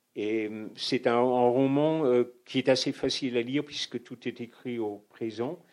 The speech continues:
euh, mais qui est un peu complexe en même temps puisqu'il y a plusieurs narrateurs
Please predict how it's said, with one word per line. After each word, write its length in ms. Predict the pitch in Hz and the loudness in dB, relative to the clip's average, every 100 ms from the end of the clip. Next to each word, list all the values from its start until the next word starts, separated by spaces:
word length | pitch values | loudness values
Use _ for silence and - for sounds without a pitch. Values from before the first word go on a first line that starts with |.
| - - _ _ 117 | -20 -20 _ _ 0
euh, 220 | 117 113 | 0 2
mais 160 | 123 123 | 2 2
qui 160 | 151 | 2
est 160 | 131 - _ - 135 - | 0 -2 _ -8 -6 -2
un 140 | 131 | -4
peu 180 | 127 160 | 0 -2
complexe 600 | 160 156 139 160 160 - | 0 -2 0 -2 -2 -4
en 60 | 139 | -4
même 220 | 135 127 | -4 -4
temps 220 | 151 156 | -4 -4
puisqu'il 340 | 151 139 - | -4 -8 -4
y 60 | 123 | -4
a 40 | |
plusieurs 380 | 113 - 131 135 | -4 -6 -2 -2
narrateurs 720 | 127 117 117 117 - 113 113 | -2 -4 -4 -6 -4 -4 -4